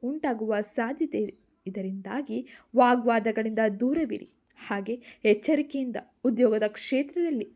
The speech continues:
ಮುನ್ನಡೆಯುವುದು ಉತ್ತಮವಾಗಿರಲಿದೆ. ಅಂದಾಗ್ಯೂ ನಿಮ್ಮ ಒಂಬತ್ತನೇ ಮನೆಯ ಅಧಿಪತಿಯಾದ ಗುರುವು ಮೂರನೇ ಮನೆಯಲ್ಲಿ ಇರುವುದರಿಂದ ನಿಮ್ಮ ಧೈರ್ಯ ಮತ್ತು ಸಹನೆಗಳು ಹೆಚ್ಚಾಗಲಿದೆ.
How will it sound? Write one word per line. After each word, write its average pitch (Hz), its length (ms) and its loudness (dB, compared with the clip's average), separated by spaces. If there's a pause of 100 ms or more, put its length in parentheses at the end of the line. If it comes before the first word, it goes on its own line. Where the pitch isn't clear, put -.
(120)
ಮುನ್ನಡೆಯುವುದು 311 680 -2 (220)
ಉತ್ತಮವಾಗಿರಲಿದೆ. 185 1040 -8 (600)
ಅಂದಾಗ್ಯೂ 220 560 2 (340)
ನಿಮ್ಮ 277 200 4 (200)
ಒಂಬತ್ತನೇ 285 540 4
ಮನೆಯ 247 360 2
ಅಧಿಪತಿಯಾದ 240 680 2 (200)
ಗುರುವು 254 320 0 (240)
ಮೂರನೇ 269 400 4
ಮನೆಯಲ್ಲಿ 220 480 0
ಇರುವುದರಿಂದ 262 640 -2 (380)
ನಿಮ್ಮ 254 220 4 (180)
ಧೈರ್ಯ 269 460 6
ಮತ್ತು 226 340 0
ಸಹನೆಗಳು 277 640 -4 (140)
ಹೆಚ್ಚಾಗಲಿದೆ. 233 680 -8